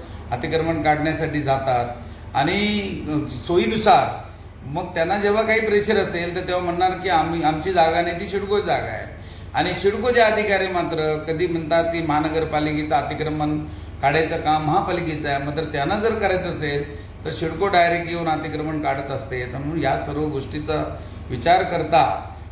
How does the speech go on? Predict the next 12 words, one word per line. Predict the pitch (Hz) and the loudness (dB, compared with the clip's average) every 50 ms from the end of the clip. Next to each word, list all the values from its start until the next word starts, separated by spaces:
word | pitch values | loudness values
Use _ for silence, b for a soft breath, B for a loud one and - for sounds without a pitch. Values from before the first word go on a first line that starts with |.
| - | -6
माननीय | 117 127 135 160 196 208 | -4 -2 -2 -2 -2 -2
म-, | 202 190 180 170 165 160 160 151 147 147 143 139 | -2 0 0 0 2 2 2 0 0 0 0 2
आपले | 139 135 139 135 - 160 160 151 | 2 2 2 2 2 0 2 2
म-, | 156 151 147 143 139 135 135 127 127 127 123 120 120 120 117 120 - - - - - - - - - - - - - - | 2 0 0 0 -2 -2 -2 -2 -2 -2 -2 -2 -2 -4 -6 -6 -10 -12 -14 -16 -16 -16 -16 -16 -16 -16 -14 -10 -8 -8
उपाध्यक्ष | 131 - 175 175 170 170 170 175 175 170 - - | -2 2 4 4 4 4 2 0 -2 -2 -2 0
सिडको | 180 165 160 160 175 160 156 165 170 180 165 139 123 123 | 0 0 0 0 0 -2 -2 0 0 0 2 2 0 0
व्यवस्थापकीय | 135 139 139 143 143 - 156 147 - 147 151 156 156 | -2 -2 -2 -2 -2 -2 -2 -2 -2 -4 -4 -4 -6
संचालन | 151 - 135 123 123 139 135 139 147 | -6 -6 -6 -6 -6 -6 -4 -4 -4
लक्ष | 165 160 151 - - | -2 -2 -4 -2 -2
देण्याची | 208 208 208 226 226 226 220 214 233 | -2 0 0 0 0 0 0 -2 0
गरज | 190 202 208 208 196 180 | 2 2 2 2 2 2
आहे | 160 156 - - B B | 2 2 0 -2 B B